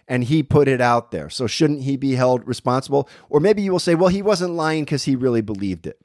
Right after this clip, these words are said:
Well, I don't believe you that he really believed it. But even if that's so, okay, so if you believe your misinformation, then it's okay? So you tell me Doctor Pierre Kory, who you are saying put out misinformation, should be banned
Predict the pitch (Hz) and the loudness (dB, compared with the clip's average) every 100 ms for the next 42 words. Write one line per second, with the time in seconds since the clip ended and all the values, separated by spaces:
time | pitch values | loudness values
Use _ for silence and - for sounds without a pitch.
0 | _ - - 147 247 233 202 110 104 226 | _ -20 0 4 4 2 -2 -4 -2 0
1 | 240 135 117 104 95 - 240 170 117 98 | 0 0 -2 -2 -4 -8 -2 0 0 -2
2 | 92 85 80 98 120 - _ _ _ 147 | -6 -8 -6 -4 -4 -4 _ _ _ 2
3 | 208 233 196 180 175 156 - 254 180 165 | 4 2 2 2 2 0 0 4 4 2
4 | - 170 - 180 - 156 139 117 113 110 | 0 -2 0 -2 0 -2 -2 -2 -2 0
5 | 185 226 214 208 - 196 214 196 196 208 | 0 0 0 0 0 -2 -2 0 0 -2
6 | 233 247 - - 127 147 139 147 - 147 | -6 -8 -14 -2 0 0 0 0 0 0
7 | 180 240 _ _ _ _ 160 160 160 170 | 0 -2 _ _ _ _ 2 2 2 0
8 | 165 131 131 143 160 139 151 156 165 - | 0 0 0 0 -2 -4 -2 0 -2 0
9 | 190 165 156 131 127 147 175 151 - 160 | 2 4 2 0 -2 0 2 2 0 -2
10 | 160 131 - 160 147 123 139 - 147 - | -2 -2 -2 0 0 2 -2 -2 -6 -4
11 | 117 143 175 - 104 107 - _ _ _ | 0 2 2 -2 -4 -6 -10 _ _ _
12 | _ _ _ _ _ _ _ _ - - | _ _ _ _ _ _ _ _ -8 -2
13 | 160 160 110 170 214 180 127 117 | 0 -2 2 4 6 6 4 2